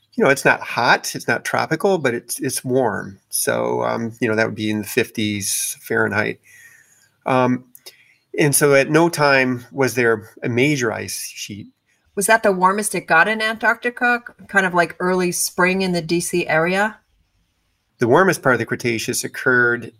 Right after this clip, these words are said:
Speaker 1: uh, about from ninety-four to eighty-three million years ago. But what's exciting is just, um, a couple years ago, drilling in the, uh, just in the edge of Antarctica,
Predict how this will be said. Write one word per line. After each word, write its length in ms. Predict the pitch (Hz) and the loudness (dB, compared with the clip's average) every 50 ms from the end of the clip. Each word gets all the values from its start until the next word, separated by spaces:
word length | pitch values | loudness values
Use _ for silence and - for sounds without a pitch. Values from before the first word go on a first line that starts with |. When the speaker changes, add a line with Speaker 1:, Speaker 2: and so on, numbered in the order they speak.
| _ _ | _ _
Speaker 1:
uh, 360 | 127 120 117 117 117 117 117 113 - _ _ | -8 -8 -6 -6 -6 -6 -8 -10 -14 _ _
about 300 | _ 127 117 110 113 - | _ 0 0 0 0 -2
from 180 | - 131 127 127 | -2 -2 0 2
ninety-four 640 | 135 143 143 143 135 127 123 - 131 120 120 120 113 | 2 2 2 2 0 0 0 0 0 2 2 2 2
to 180 | 110 110 117 - | 0 -4 -4 -4
eighty-three 420 | - 127 123 117 110 - - 117 | -2 -2 -2 -2 -4 -4 -2 -2
million 300 | 110 110 110 110 107 104 | 0 0 0 0 0 -2
years 260 | 107 107 107 110 107 101 | 0 0 0 0 0 -2
ago. 400 | 110 104 110 - - - - - _ _ _ _ _ _ _ _ _ _ _ _ _ _ _ - | -4 -4 -4 -6 -6 -8 -10 -14 _ _ _ _ _ _ _ _ _ _ _ _ _ _ _ 0
But 120 | 151 131 | 2 4
what's 200 | 135 139 131 - | 4 4 2 2
exciting 600 | 143 127 - - - 139 156 175 170 156 139 127 | 0 0 2 2 4 4 6 4 4 4 4 4
is 300 | 120 117 117 110 104 - | 4 2 2 0 -4 -2
just, 440 | - - 135 131 - - - - 139 | 2 2 2 2 2 -2 0 0 0
um, 320 | 123 120 120 120 117 117 | 2 2 2 0 0 -2
a 120 | 123 117 110 | -4 -4 -6
couple 300 | - - 156 - 143 120 | -6 -6 -4 -2 0 2
years 240 | 123 143 151 147 | 2 2 2 2
ago, 460 | 135 123 113 107 101 101 101 101 104 101 - - - - - - - - - 127 | 0 0 0 0 0 0 -2 -4 -6 -10 -14 -20 -20 -20 -20 -20 -20 -20 -10 -2
drilling 580 | 110 127 147 147 147 139 135 131 127 127 120 - | 2 4 6 6 6 4 2 2 0 -2 -2 -4
in 160 | - 123 117 113 | -4 -2 -2 -2
the, 260 | 113 110 110 107 107 - - - | -2 -2 -2 -4 -6 -8 -10 -10
uh, 340 | 127 120 117 113 117 110 117 110 - - - - - - - | -8 -8 -6 -6 -6 -8 -10 -12 -16 -20 -20 -20 -20 -6 -2
just 200 | - 143 - - | -2 0 0 0
in 60 | 151 | 0
the 160 | 131 113 - | 0 0 2
edge 300 | 120 120 123 123 117 110 | 2 4 4 2 2 0
of 120 | 117 101 113 | 0 0 0
Antarctica, 640 | 110 104 104 104 107 107 104 - 113 110 107 104 | 0 0 2 0 0 0 -2 -2 -2 -2 -2 -4